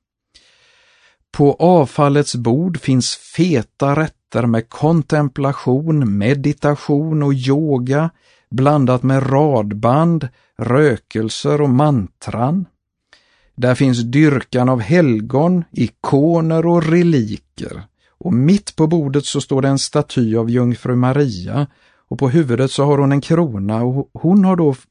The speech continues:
till festens ära fått namnet Himmelens drottning, och i handen så har hon den här bägaren med den drycken som erbjuds.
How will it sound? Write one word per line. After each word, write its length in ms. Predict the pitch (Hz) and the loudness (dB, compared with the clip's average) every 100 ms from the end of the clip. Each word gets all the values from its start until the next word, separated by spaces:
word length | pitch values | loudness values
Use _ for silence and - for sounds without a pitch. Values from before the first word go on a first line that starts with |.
| _ _ _ _ | _ _ _ _
till 240 | - 143 139 | -2 -2 -2
festens 720 | - 160 139 - - 135 123 | -4 -2 -2 -2 -4 -4 -2
ära 400 | - 147 113 113 | 0 0 0 -2
fått 260 | 113 127 - | -4 -6 -2
namnet 600 | 120 131 110 104 107 - _ _ _ _ _ _ | 0 0 0 -2 -4 -6 _ _ _ _ _ _
Himmelens 880 | 151 170 127 110 110 120 123 117 | 0 2 2 2 0 0 0 -2
drottning, 880 | 113 120 147 - _ - 107 151 117 - _ _ - | -4 -2 -2 -4 _ -6 -4 -2 -4 -10 _ _ -6
och 100 | 131 | -2
i 40 | |
handen 480 | 127 147 107 101 110 | 0 0 0 -2 -4
så 260 | 127 127 127 - | -2 -4 -8 -10
har 220 | 123 135 | -2 0
hon 120 | 120 | 2
den 140 | 120 131 | 0 0
här 140 | 131 | 0
bägaren 920 | 120 110 135 143 113 98 110 117 120 117 | -2 0 2 2 0 -2 -2 0 0 0
med 120 | 120 | 0
den 280 | 120 113 110 | 0 -2 -2
drycken 760 | 113 117 - _ - 104 104 | -2 -2 -4 _ -8 -4 -4
som 240 | - 101 | -6 -6
erbjuds. 1000 | 120 113 104 101 92 92 98 104 - - | -4 -2 -4 -6 -10 -10 -10 -12 -14 -16